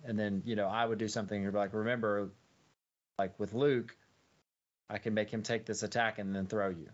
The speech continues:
And I'm like, "Oh, yeah, that's right. Thanks. I appreciate, you know, I appreciate that." So it was just really cool. I ended up losing the game anyway, um, just 'cause I'm not very good at this game, apparently. Um, but,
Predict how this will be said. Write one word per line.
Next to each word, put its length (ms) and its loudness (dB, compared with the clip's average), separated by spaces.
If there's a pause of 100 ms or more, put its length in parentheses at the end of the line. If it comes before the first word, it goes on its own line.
(140)
And 100 -10
I'm 80 -4
like, 180 -4
"Oh, 100 2
yeah, 160 2
that's 200 -4
right. 180 -6
Thanks. 300 -8
I 80 -6
appreciate, 480 -6 (180)
you 100 -8
know, 80 -12 (140)
I 380 -2
appreciate 400 -12
that." 200 -12
So 100 0
it 20 4
was 100 2
just 160 -2
really 200 4
cool. 200 4
I 120 6
ended 160 4
up 100 4
losing 380 4
the 80 0
game 200 2
anyway, 520 4 (520)
um, 480 2 (560)
just 240 -4
'cause 300 -2 (1120)
I'm 80 -2
not 180 0
very 140 0
good 160 -2
at 60 -4
this 140 -6
game, 180 -2
apparently. 480 -2 (220)
Um, 380 2 (1400)
but, 260 0